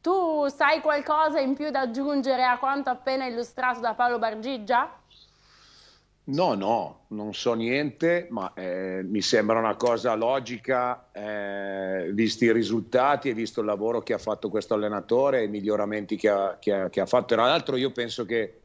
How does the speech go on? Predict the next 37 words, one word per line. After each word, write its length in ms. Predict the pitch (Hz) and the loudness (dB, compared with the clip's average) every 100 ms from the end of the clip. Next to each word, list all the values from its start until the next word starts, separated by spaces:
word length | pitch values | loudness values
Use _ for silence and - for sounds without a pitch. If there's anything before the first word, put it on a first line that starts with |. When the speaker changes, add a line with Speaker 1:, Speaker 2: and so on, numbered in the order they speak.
| _ _ _ _ | _ _ _ _
Speaker 2:
eh, 500 | 110 107 104 107 - | -8 -6 -4 -6 0
lo 160 | 110 | 0
dico, 760 | 110 123 117 127 123 117 - - _ _ - - | 2 0 2 2 4 2 -2 -12 _ _ -14 -6
eh, 120 | 107 | 2
visto 300 | 120 113 117 | 2 4 2
che 140 | 117 | 2
qualcuno 520 | 101 117 - 123 123 | 2 0 2 -2 0
dice 260 | 110 110 113 | 0 0 0
che 140 | 101 | 0
io 340 | 107 117 117 117 | 2 2 2 -2
ce 140 | - 113 | -2 0
l'ho 120 | 110 | 0
con 200 | 104 113 | 0 0
Inzaghi 340 | 113 95 120 | 0 2 2
o 40 | 113 | 2
non 140 | 110 | 0
mi 120 | 110 107 | -2 2
piace. 280 | 117 - | 0 0
Certo, 320 | 92 147 117 107 | 0 0 2 -2
non 160 | 110 | 0
è 60 | 120 | 0
l'allenatore 540 | 120 117 120 101 123 | 2 0 -4 -2 0
Speaker 1:
Mm. 40 | 123 | 0
Speaker 2:
mio 140 | 123 | -2
preferito, 680 | 104 120 120 135 120 - 90 - _ _ _ | -2 0 2 2 0 -4 -10 -10 _ _ _
però 260 | 120 151 | 2 2
se 160 | 135 120 | 0 -2
devo 480 | 120 127 127 - - | -2 0 -2 -2 -14
spendere 560 | - - 135 131 131 131 | -18 0 0 2 2 2
una 240 | 127 127 | 0 -4
buona 300 | 123 139 139 | -2 0 0
parola 420 | 143 139 160 170 | 2 2 2 0
la 100 | 123 | -2
spendo 360 | 110 - 123 120 | -4 -4 -2 -4
in 80 | 110 | -4
funzione 420 | 135 117 131 127 | -4 0 2 4
dell'eliminazione 1000 | 127 120 120 120 120 113 135 127 120 | 4 2 0 0 -2 0 0 2 0